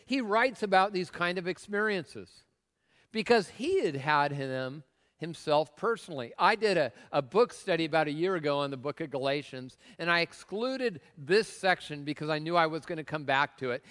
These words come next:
and that's what I'm doing today. We're gonna spend most of our time in Galatians chapter five and six in the Bible. If you say, "Hey, I'm not a Bible person," don't worry about it. It's up on the screen, and, and we have, uh, the notes. We'll have all the scriptures there as well.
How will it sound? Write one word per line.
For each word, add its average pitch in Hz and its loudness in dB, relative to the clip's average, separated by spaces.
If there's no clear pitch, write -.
and 127 -4
that's 160 2
what 170 -2
I'm 147 0
doing 135 -6
today. 123 -2
We're 170 0
gonna 190 0
spend 175 -4
most 160 -2
of 180 -8
our 160 4
time 160 0
in 131 -8
Galatians 143 -2
chapter 160 2
five 151 2
and 135 -10
six - -6
in 175 -8
the 165 -4
Bible. 147 2
If 139 -6
you 156 -4
say, 160 0
"Hey, 156 2
I'm 135 -2
not 147 2
a 135 0
Bible 139 0
person," 147 -8
don't 196 -8
worry 151 0
about 143 2
it. 143 -4
It's 117 -8
up 151 0
on 135 -4
the 117 -14
screen, 151 -6
and, 117 -10
and 120 -8
we 123 -8
have, 131 0
uh, 113 0
the 117 -6
notes. 135 -4
We'll 127 -6
have 123 -2
all 123 0
the 127 -8
scriptures 131 -10
there 127 -4
as 120 -12
well. 143 -2